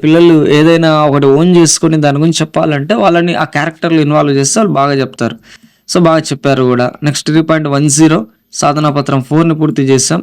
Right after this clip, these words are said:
జట్టు కృత్యం, వ్యక్తిగత కృత్యం, దాంట్లో వాడిన టీఎల్ఎం, రిమార్క్స్. త్రీ పాయింట్ వన్ వన్ ఏ దానికి యూనిక్ అండి, అంత డిఫరెంట్గా ఉంది అనమాట. ఏ పీరియడ్ ఆ పీరియడ్ సపరేట్గా ఉంది ఇక్కడ. చదవడం, వ్యక్తపరచడం, so టీచర్ మోడలింగ్, so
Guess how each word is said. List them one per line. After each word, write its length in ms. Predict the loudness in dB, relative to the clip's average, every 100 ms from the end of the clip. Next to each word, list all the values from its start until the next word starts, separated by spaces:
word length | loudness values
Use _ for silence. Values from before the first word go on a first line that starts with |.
| -4
జట్టు 260 | -4 -2
కృత్యం, 340 | -2 -2 -2 -2
వ్యక్తిగత 380 | -2 0 -2 -2
కృత్యం, 460 | -6 -4 -4 -4 -4
దాంట్లో 260 | -4 0
వాడిన 220 | -2 -2
టీఎల్ఎం, 480 | -4 0 2 2 0 -6 _ _ _ -6
రిమార్క్స్. 640 | -2 0 0 -2 -4 -6 -10 _ _ _ _ _ 0
త్రీ 140 | 0
పాయింట్ 300 | 2 0 0
వన్ 180 | -2 -2
వన్ 180 | -4 -6 _ _ _ _ _ -14
ఏ 260 | -4 2 2
దానికి 400 | 2 0 0 0
యూనిక్ 260 | 0 0 0
అండి, 220 | 0 0
అంత 160 | 0 0
డిఫరెంట్గా 520 | -2 0 2 4 2
ఉంది 180 | 2 -2
అనమాట. 360 | -2 -2 -4
ఏ 200 | -2 0
పీరియడ్ 300 | 2 2 2
ఆ 60 | 0
పీరియడ్ 260 | 0 -2 -2
సపరేట్గా 520 | -4 -2 0 0 0
ఉంది 180 | 0 -2
ఇక్కడ. 300 | -2 -2 -4 _ _ _
చదవడం, 520 | -4 0 0 0 -4 -4
వ్యక్తపరచడం, 800 | -6 -4 -2 -2 -4 -4 -4 -6 _ _ _ _ -4
so 120 | -2
టీచర్ 360 | 2 2 2 0
మోడలింగ్, 640 | 0 2 2 2 2 0 -2 _ _ -20 _
so 80 | -2